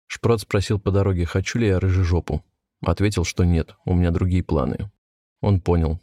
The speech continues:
я о той, что была в клубе. Так она, небось, городская мажорка, с ней вообще не вариант. Такие не дают и мозги выносят. Спросил ещё, а чего все суд сами к Тихону ходить? Ну да, а ты?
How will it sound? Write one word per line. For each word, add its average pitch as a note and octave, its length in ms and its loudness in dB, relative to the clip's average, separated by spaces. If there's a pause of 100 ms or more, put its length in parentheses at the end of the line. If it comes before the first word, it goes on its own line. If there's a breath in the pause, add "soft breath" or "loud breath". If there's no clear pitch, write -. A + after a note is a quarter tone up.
я F2 240 0
о - 40 -4
той, F2 240 0
что D#2+ 160 -4
была E2 200 0
в - 80 -10
клубе. F2 360 -2 (500)
Так - 160 -4
она, A#2 160 2
небось, G2 300 2
городская F#2 460 0
мажорка, E2+ 520 -2 (160)
с - 100 -12
ней G2 140 0
вообще E2+ 280 0
не F#2 120 2
вариант. D2+ 580 -2
Такие F#2+ 260 0
не F#2+ 120 2
дают F#2+ 320 2
и F2 40 2
мозги F2+ 300 2
выносят. F2+ 460 -2 (640)
Спросил F#2+ 440 -2
ещё, G#2 360 -8 (540)
а F#2 100 -2
чего B2 260 0
все - 180 -4
суд B2 260 -2
сами A#2+ 240 0
к - 60 -8
Тихону F#2 340 0
ходить? - 400 -8 (1040)
Ну F#2 160 2
да, E2+ 280 2
а E2 40 -2
ты? F#2+ 300 -2